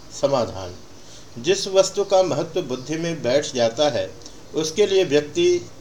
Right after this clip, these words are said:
जीवन लगा देता है। उस वस्तु को प्राप्त करने के लिए वह हर संभव प्रयास करता है।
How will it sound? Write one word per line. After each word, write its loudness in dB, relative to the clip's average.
जीवन -2
लगा 4
देता -4
है। -8
उस 2
वस्तु 2
को 2
प्राप्त 2
करने 0
के -2
लिए 0
वह 2
हर 4
संभव 0
प्रयास 2
करता -4
है। -10